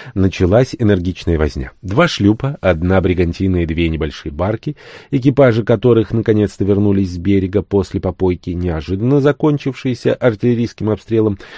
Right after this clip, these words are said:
явно собирались сниматься с якоря и выйти в море. В характере предстоящих действий этой пятерки, как и роде ее занятий, никто из присутствующих на борту корабля Королевского флота не сомневался. Но в конце концов, если король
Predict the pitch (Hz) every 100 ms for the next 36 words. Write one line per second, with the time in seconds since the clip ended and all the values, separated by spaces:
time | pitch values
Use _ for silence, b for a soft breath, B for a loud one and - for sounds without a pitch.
0 | B 127 165 180 - 165 151 147 131 -
1 | 147 113 - 90 - 101 120 117 98 92
2 | - 107 107 - - _ - - 80 120
3 | 139 110 85 78 - 78 73 85 76 87
4 | 80 - 76 - B B 156 160 151 -
5 | 117 - 139 160 135 127 - 87 80 -
6 | - 78 - 95 92 87 85 82 90 120
7 | 139 135 107 - 151 156 120 113 - 113
8 | 131 120 135 131 147 135 - - 110 101
9 | 104 117 104 101 98 98 98 98 95 92
10 | - 95 101 95 98 98 110 123 156 95
11 | - - b b b b - 76 85 76
12 | 80 78 85 78 82 82 - 82 - 85
13 | 85 82